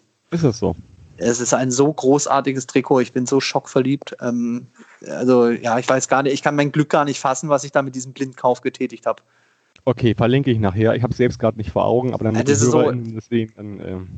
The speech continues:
Speaker 2: es
Speaker 1: verlinke
Speaker 2: ist so
Speaker 1: ich's nachher
Speaker 2: bla-,
Speaker 1: nochmal.
Speaker 2: es ist blau-weiß, sehr schlicht gehalten, hat aber quasi im Brustbereich so ganz kleine strukturelle Optik in Form einer Pyramide,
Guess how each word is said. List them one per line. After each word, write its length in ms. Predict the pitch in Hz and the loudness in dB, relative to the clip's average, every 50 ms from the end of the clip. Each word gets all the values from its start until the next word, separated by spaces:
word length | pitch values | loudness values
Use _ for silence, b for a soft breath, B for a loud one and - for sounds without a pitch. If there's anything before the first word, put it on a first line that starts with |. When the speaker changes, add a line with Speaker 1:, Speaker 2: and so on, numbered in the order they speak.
| - - - - _ | -18 -20 -20 -20 _
Speaker 2:
es 60 | _ | _
Speaker 1:
verlinke 200 | - 120 120 113 | 0 2 2 2
Speaker 2:
ist 80 | - 95 | 2 2
so 100 | 156 143 | 2 2
Speaker 1:
ich's 80 | 90 | 2
nachher 60 | 90 135 | 2 2
Speaker 2:
bla-, 100 | 131 - | 0 0
Speaker 1:
nochmal. 140 | 95 92 - _ _ _ _ | -2 -8 -12 _ _ _ _
Speaker 2:
es 180 | 127 123 - | -8 -4 0
ist 160 | 151 143 - - - | 0 0 0 0 0
blau-weiß, 840 | 135 131 127 143 165 165 147 - 139 135 147 160 170 175 - - - | 2 2 4 4 4 2 2 2 0 0 2 0 0 -2 -4 -4 -2
sehr 160 | 151 143 135 | -2 -2 -2
schlicht 400 | - - - - 165 165 - - | -2 -6 -4 -4 -4 -4 -4 -4
gehalten, 760 | - 180 156 165 165 165 170 170 - - 180 175 175 170 156 | -4 -2 0 2 2 2 2 2 0 -4 -8 -8 -8 -6 -4
hat 160 | - 151 - - | -4 -4 -2 -2
aber 180 | 151 147 143 | -2 -2 -2
quasi 360 | - - 151 139 139 135 - | -2 0 0 0 0 -2 -4
im 100 | 143 139 | -8 -8
Brustbereich 760 | 127 - 156 151 - - - 170 156 139 147 147 143 143 135 - | -6 -4 -4 -4 -4 -2 0 0 2 4 2 2 2 0 -2 -2
so 320 | - 143 135 135 131 123 - | 0 2 2 2 2 0 0
ganz 520 | - 135 139 151 151 - - - - - - | -2 -2 -2 -2 -4 -4 -4 -6 -6 -6 -2
kleine 420 | - 139 131 131 139 143 147 139 | 0 2 2 2 2 0 -2 -6
strukturelle 640 | - - - 143 - - - 143 131 135 127 127 - | -8 -10 -10 -12 -10 -4 -2 0 2 2 2 2 2
Optik 480 | 120 127 - _ - 143 131 - - | 0 0 -2 _ -2 -2 -2 -2 -6
in 260 | - - 139 131 127 127 | -2 0 0 0 0 -2
Form 300 | - - 131 127 135 - | -2 0 0 0 2 0
einer 200 | 127 127 127 127 | 0 0 0 0
Pyramide, 680 | - - 135 120 120 120 123 123 135 135 143 143 135 | 0 -2 0 0 0 0 0 0 2 2 2 2 2